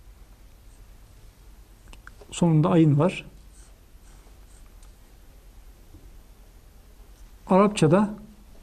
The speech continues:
koymak demektir. Yani bir şeyi bir yere koymak anlamına gelir. Peki konulan yer, bir şeyin bir yere konulduğu yer. Bir şeyin konulduğu yere biz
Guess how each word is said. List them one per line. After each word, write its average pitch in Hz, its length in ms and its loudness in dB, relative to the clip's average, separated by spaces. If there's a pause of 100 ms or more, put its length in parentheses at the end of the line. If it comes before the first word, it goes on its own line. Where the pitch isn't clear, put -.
(300)
koymak 180 420 2
demektir. 123 440 -4
Yani 156 280 0
bir 190 120 2
şeyi 180 400 2 (400)
bir 196 120 4
yere 160 380 4
koymak 165 360 2
anlamına 131 340 0
gelir. - 380 -10 (800)
Peki 185 500 4 (320)
konulan 208 480 4
yer, 185 360 4
bir 196 140 4
şeyin 226 580 0 (240)
bir 202 160 4
yere 185 400 4
konulduğu 185 680 4 (720)
yer. 160 360 2 (360)
Bir 202 160 4
şeyin 233 500 2 (440)
konulduğu 196 720 4 (120)
yere 170 400 6
biz 247 280 0